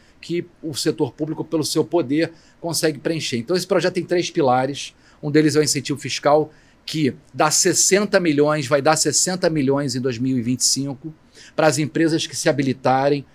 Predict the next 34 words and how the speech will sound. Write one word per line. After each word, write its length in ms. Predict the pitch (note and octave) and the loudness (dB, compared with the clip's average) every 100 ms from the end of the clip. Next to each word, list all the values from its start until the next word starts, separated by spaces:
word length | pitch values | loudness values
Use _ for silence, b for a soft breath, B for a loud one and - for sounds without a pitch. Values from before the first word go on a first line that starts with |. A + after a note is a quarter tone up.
| b | b
Teve 140 | D3 C#3 | -2 -2
um 80 | C#3 | 0
primeiro 320 | E3 D3+ D#3 | 4 6 4
edital, 380 | B2+ C#3 C#3+ D3+ | 2 2 4 6
vai 120 | D3+ | 4
sair 220 | - D3 | 4 2
um 80 | D3 | 2
segundo 360 | - C3+ D3 | -4 -2 -2
edital 380 | C#3 B2 C#3+ C3 | -2 0 0 2
ainda. 380 | A2 B2+ C3 C3 B B B | 2 0 0 -2 B B B
Vinte 280 | B2+ F3 E3+ | -2 0 0
empresas 400 | D3 D#3 C#3+ C3 | -2 0 0 0
apresentaram 640 | C3+ D3 C3+ B2+ D3+ D3+ | 0 0 -2 2 2 2
propostas 680 | - C#3+ - C#3 C3+ B2 - B B | 0 0 2 -2 -2 -8 -12 B B
de 120 | D3 | -4
descarbonização, 1200 | D3+ - E3 D3 C#3 C#3+ C3 B2+ - C#3 C3+ D3+ - B | 0 2 4 4 2 0 0 0 2 2 0 -2 -6 B
de 100 | C3 | -12
compra 540 | C#3+ - F3+ G3 - D#3 | -12 2 2 4 2 0
de 120 | B2+ | 0
créditos 380 | - C#3 B2 - | 0 0 -2 -2
carbono, 560 | C3+ A#2 A#2 D3 D#3 - B | -2 0 2 2 0 -8 B
que 80 | - | -2
é 40 | D3 | 0
o 40 | |
único 240 | F#3 F#3 | 0 -2
instrumento 460 | D#3+ - D3+ D3 C#3 | -2 0 0 -2 -2
incentivado. 540 | B2+ C3 - A#2 C#3 | -2 -4 -2 -2 0
Existem 380 | C#3+ E3 - D3+ | 0 -2 0 0
outros, 480 | C3+ D3+ D3+ C#3+ - b b | 4 2 0 -12 -16 b b
C 160 | - D#3 | -6 -2
P 140 | D#3 | 2
R 220 | D3+ B2 | 2 0
verde, 560 | F#2+ A#2+ D#3 D#3 B2 C3 | -2 0 2 4 2 -2
enfim, 300 | C3 A#2 | -6 -8